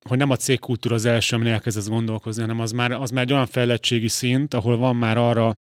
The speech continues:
időd, energiát, hogy a cégkultúrán gondolkozz. A cégkultúrához tartozik például, hogy, ö, mik az alapértékei egy cégnek, hogy tudod megtalálni ezeket az alapértékeket,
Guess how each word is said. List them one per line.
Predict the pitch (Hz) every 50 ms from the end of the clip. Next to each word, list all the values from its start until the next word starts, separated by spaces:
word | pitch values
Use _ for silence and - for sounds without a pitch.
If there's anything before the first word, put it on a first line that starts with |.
| _ _ -
időd, | 127 117 113 123 117 120
energiát, | 117 117 117 117 113 113 120 120 117 113 -
hogy | - 127 110
a | 113
cégkultúrán | - - 127 120 110 - - 120 107 - 120 113 113 110 113
gondolkozz. | 113 117 113 110 117 113 - - 135 131 131 135 - - _ _ _ _ _ _ _ _ _ _ _
A | -
cégkultúrához | - - 165 156 - - 131 120 - 131 135 123 123 113
tartozik | - 135 127 120 120 120 107
például, | - - 127 123 117 120 120 117
hogy, | 110 117 110 110 117
ö, | 117 117 113
mik | 113 127 - -
az | 120 104
alapértékei | 127 139 147 - - 147 139 - - 135 - - 139 135 131 131 131 131 -
egy | 131 123 -
cégnek, | - - 131 123 120 110 113 120 120 120 117 - _ _ -
hogy | 127 120
tudod | - 120 104 120
megtalálni | 123 131 - - 139 127 120 120 117 117
ezeket | 107 - 117 - 110
az | 113 113
alapértékeket, | 117 117 113 - - 113 110 - - 110 - - 110 - - 117 113 107 -